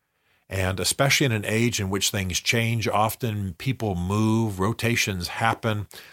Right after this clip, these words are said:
A lot of you listening to this are in the military, or you work for airlines, or you work for companies that move you all the time, like I moved in my youth. It's important to be bound together. I mean, thank God for FaceTime. Thank God for the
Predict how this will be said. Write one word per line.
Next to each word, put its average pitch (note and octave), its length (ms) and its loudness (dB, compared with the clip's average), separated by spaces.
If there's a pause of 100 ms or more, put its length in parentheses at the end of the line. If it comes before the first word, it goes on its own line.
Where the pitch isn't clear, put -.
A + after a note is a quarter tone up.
A F#2 40 -2
lot G2+ 160 4
of G#2+ 100 0
you G#2 80 0
listening G#2+ 360 0
to G2+ 60 0
this G#2+ 220 0
are G2 60 0
in F2+ 80 -2
the E2 80 0
military, A2 720 0
or F2 60 0
you D#2 140 -6
work G2+ 220 -2
for F2+ 140 -4
airlines, G#2+ 560 0
or F2 40 0
you D#2+ 120 -4
work G#2 200 -2
for F2 120 -8
companies G2+ 560 -2 (300)
that F2 140 -2
move G#2+ 320 4
you G#2+ 140 2
all G2+ 140 4
the G2+ 100 -2
time, G2+ 320 -2
like E2 180 -4
I F2+ 140 0
moved F#2 280 -2
in F#2+ 60 -6
my E2+ 160 -2
youth. G2 440 -4 (600)
It's - 200 -2
important F#2 500 0
to - 80 -10
be E2+ 120 -4
bound D#2+ 340 -2
together. D#2+ 440 -8 (480)
I F#2+ 40 -8
mean, F2 120 -2
thank A#2+ 280 0
God A#2 280 2
for - 120 -6
FaceTime. G#2 600 -2
Thank G#2+ 220 -4
God G#2 260 0
for G#2 120 -4
the F#2 160 -4